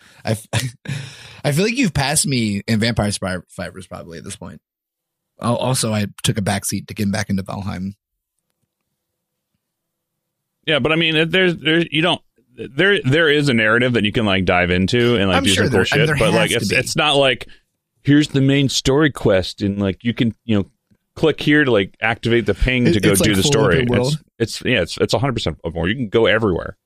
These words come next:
Speaker 2: or go anywhere, and there's, like, really in, in total, there's, like, three main bosses. Everything else is optional.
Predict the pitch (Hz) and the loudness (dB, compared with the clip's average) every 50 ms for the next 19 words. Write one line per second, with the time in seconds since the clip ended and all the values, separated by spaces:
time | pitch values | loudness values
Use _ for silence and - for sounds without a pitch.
0 | _ _ - 104 101 113 117 113 95 104 113 92 76 60 62 71 90 95 95 90 | _ _ -4 -2 0 2 2 2 2 2 0 0 -2 -2 -2 -2 0 0 0 2
1 | 104 98 90 - _ _ _ _ _ _ _ _ _ 123 147 175 190 196 165 143 | 0 0 0 -2 _ _ _ _ _ _ _ _ _ 2 4 4 4 4 2 2
2 | 135 131 123 113 - _ 117 113 104 - 131 131 120 117 110 110 107 104 104 101 | 0 -2 -4 -4 -6 _ -6 -4 0 2 2 4 4 4 4 4 4 4 2 4
3 | 104 95 87 - - - - _ _ _ 98 98 104 110 107 101 101 101 104 92 | 2 0 0 -4 -10 -20 -20 _ _ _ -2 0 2 2 2 2 2 0 2 2
4 | 92 90 90 95 - - 135 139 135 120 - 98 107 101 101 98 92 92 - - | 2 2 2 2 0 0 0 0 0 0 0 -2 0 0 0 0 0 -2 -2 -6
5 | 80 - - 78 80 - - - - _ | -12 -10 -8 -8 -8 -8 -10 -14 -14 _